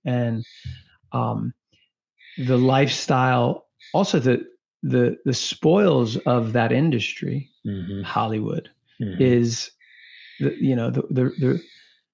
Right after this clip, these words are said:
Speaker 1: the seduction of it is that you get to have all of the tasty treats
Speaker 2: Yeah.
Speaker 1: of indulgence,
Speaker 2: Yeah.
Speaker 1: which,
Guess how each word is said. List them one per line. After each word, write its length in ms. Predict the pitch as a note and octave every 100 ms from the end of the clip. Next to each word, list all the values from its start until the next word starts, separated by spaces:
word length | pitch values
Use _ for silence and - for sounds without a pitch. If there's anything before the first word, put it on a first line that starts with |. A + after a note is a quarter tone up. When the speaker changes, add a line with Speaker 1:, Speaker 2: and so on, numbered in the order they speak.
| _ _
Speaker 1:
the 80 | A#2
seduction 560 | - C3 D#3+ - -
of 200 | B2 A2+
it 180 | B2 -
is 320 | D3+ G3+ D#3 A#2
that 140 | -
you 120 | B2+
get 260 | A#2+ C#3 -
to 120 | C#3
have 280 | A#2+ C3 B2
all 360 | - A#2+ B2
of 140 | B2+ A#2+
the 240 | B2 A#2+ -
tasty 540 | - B2+ A#2+ - B2+
treats 640 | B2 - B3+ B3 - - - _ _ - -
Speaker 2:
Yeah. 200 | G#2 F#2 -
Speaker 1:
of 400 | - A#2+ A#2+ C3
indulgence, 760 | B2+ C3+ F3+ A#3+ C3 F#2+ - - _ _
Speaker 2:
Yeah. 260 | G#2+ G2 F#2+ _ -
Speaker 1:
which, 260 | C#3+ C#3